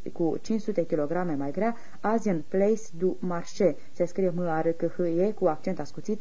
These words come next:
din Gand. Încheiat notă unu. Țeava era turnată,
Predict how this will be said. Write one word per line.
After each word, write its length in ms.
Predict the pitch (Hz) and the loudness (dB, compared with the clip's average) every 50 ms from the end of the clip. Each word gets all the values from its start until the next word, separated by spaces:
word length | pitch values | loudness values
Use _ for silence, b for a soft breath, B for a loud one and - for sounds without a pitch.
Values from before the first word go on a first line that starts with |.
| B B B B | B B B B
din 220 | - 175 185 180 175 | -4 -2 -2 -2 0
Gand. 360 | 170 196 202 180 156 147 139 - - - - - - - - - - - - - - - - - - - | 0 0 0 0 0 0 -2 -4 -4 -6 -6 -6 -6 -6 -6 -6 -6 -6 -6 -6 -6 -6 -6 -6 -4 -2
Încheiat 560 | - 208 190 - 175 160 160 165 175 - - | -2 -2 -2 0 0 0 0 0 -2 -2 -2
notă 300 | 156 147 143 - 180 - - | -2 -2 0 0 0 0 0
unu. 280 | 190 185 160 143 139 143 - - - - - - - - - - - - - - - - - - - - - - - - - - - - - - B B B B B B B B | 0 0 0 0 -2 -4 -4 -6 -6 -6 -6 -6 -6 -6 -6 -6 -6 -6 -6 -6 -6 -6 -6 -6 -6 -6 -6 -6 -6 -6 -6 -6 -4 -4 -4 -4 B B B B B B B B
Țeava 380 | - 285 311 302 320 320 302 - | 2 2 2 4 4 2 2 4
era 240 | 233 220 214 240 247 | 2 4 4 4 2
turnată, 580 | 247 220 196 196 208 220 226 208 185 156 - | 2 2 2 2 2 2 2 4 4 4 4